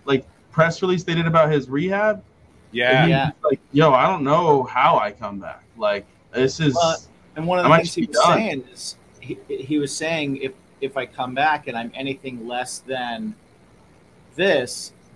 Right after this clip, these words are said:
Speaker 3: I'm just gonna be shit on more than I'm shit on anyway." And I'm just like, "Dude, you gotta, like,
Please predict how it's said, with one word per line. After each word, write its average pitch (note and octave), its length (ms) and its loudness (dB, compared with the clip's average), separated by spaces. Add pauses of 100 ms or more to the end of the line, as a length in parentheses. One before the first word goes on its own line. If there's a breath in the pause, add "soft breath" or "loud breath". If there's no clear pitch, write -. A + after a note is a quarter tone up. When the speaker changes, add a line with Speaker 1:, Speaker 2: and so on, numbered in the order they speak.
Speaker 3:
I'm C3+ 100 -6
just C#3+ 160 -6
gonna C3 140 -6
be B2 100 -6
shit C#3 320 -6
on B2+ 180 -6
more B2+ 140 -6
than A#2+ 140 -8
I'm A#2 100 -8
shit B2+ 240 -8
on A#2 320 -6
anyway." A2+ 600 -8 (340)
And B2 100 -6
I'm C3 100 -6
just B2+ 160 -14
like, B2 220 -6
"Dude, F3+ 240 0 (400)
you C#3 100 -8
gotta, F#3 220 0 (140)
like, C3+ 120 -14